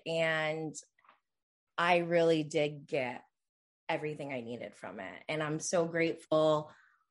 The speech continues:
I got to sleep. I got to eat. I got to drink. I got to go to the bathroom. I got to shower. I got to go, <laughs> which some of you might be like, "Why is she saying this?" Um,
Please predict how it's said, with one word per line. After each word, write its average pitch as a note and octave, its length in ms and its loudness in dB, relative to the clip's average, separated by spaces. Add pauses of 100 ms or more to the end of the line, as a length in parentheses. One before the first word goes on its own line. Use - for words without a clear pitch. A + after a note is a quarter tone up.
(160)
I D#3+ 100 2
got D#3 200 4
to C3+ 100 -6
sleep. F3+ 720 4
I D3+ 120 4
got D3+ 200 2
to C#3 80 -6
eat. F3 560 2
I D3+ 80 2
got D3 200 0
to C#3+ 100 -2
drink. F3 680 2 (100)
I D#3 120 0
got D#3 280 0
to D#3 100 -6
go E3+ 160 2
to D#3 60 2
the C#3 160 -4 (100)
bathroom. F3 580 6
I G#3 60 6
got E3 160 0
to E3 80 -6
shower. F#3 1000 6 (300)
I F3 40 2
got F3 100 2
to F#3+ 80 0
go, E3+ 500 6 (540)
<laughs> - 520 -20
which G3+ 120 0
some A#3+ 180 6
of G3 120 4
you A#3 200 10
might G3+ 240 8
be G#3 120 4
like, G3 240 6
"Why E3+ 300 2
is A3+ 160 -2
she A3+ 140 -8
saying F3 280 0
this?" C#3 160 0 (440)
Um, F#3 260 4